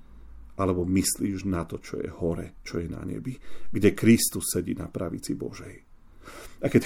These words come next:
chcete, tak si to odhadnite aj v percentách. A zrazu ste na tom,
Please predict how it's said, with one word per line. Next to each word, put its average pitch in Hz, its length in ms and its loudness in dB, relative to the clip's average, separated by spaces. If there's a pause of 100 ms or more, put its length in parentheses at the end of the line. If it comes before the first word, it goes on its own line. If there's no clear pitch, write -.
chcete, 123 260 8
tak 101 160 2
si 120 160 0
to - 140 0
odhadnite 101 500 0
aj 82 140 0
v - 100 -12
percentách. 92 680 -2 (840)
A - 80 -2
zrazu 95 320 6
ste - 380 -6 (500)
na 90 160 -2
tom, 82 320 -6